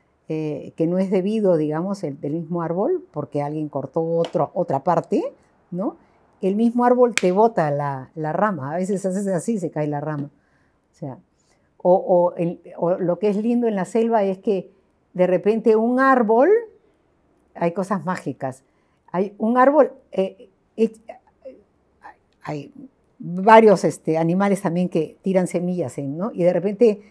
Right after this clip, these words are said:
un, en, en una yapaja o una, que,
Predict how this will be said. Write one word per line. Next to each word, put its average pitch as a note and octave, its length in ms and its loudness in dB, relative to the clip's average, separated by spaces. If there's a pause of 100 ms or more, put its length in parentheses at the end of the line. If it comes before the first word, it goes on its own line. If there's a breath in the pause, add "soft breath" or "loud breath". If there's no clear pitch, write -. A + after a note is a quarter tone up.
(220 loud breath)
un, G3 320 -4
en, F3 240 -4
en F3 140 -2
una F3 460 -4
yapaja E3 760 2
o E3+ 100 0
una, F3+ 400 -4 (560)
que, - 140 -18